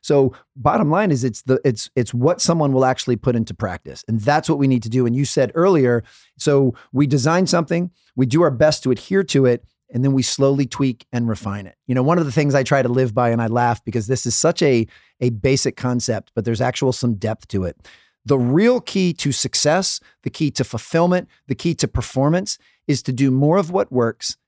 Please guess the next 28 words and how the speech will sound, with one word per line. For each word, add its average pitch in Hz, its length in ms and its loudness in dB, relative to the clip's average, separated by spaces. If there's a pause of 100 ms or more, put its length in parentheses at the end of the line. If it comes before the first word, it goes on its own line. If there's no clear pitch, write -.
(160)
and 131 100 0
do 131 160 0
less 123 300 0
of 117 100 -4
what 123 240 -2
doesn't. 104 340 -4 (360)
And 151 100 2
I 165 60 2
laugh 180 340 2
because 156 240 0
it's 151 160 0
so 190 240 2
in 180 100 2
our 156 140 2
face, 180 320 -2
but 127 160 -4
think 226 220 -4
of 180 40 -4
how 175 140 0
many 196 160 0
people 151 320 0
right 160 260 0
now 151 400 -2
outside 185 380 0
of 135 80 0
this, 160 240 -2 (240)
this 170 220 0
studio 127 560 2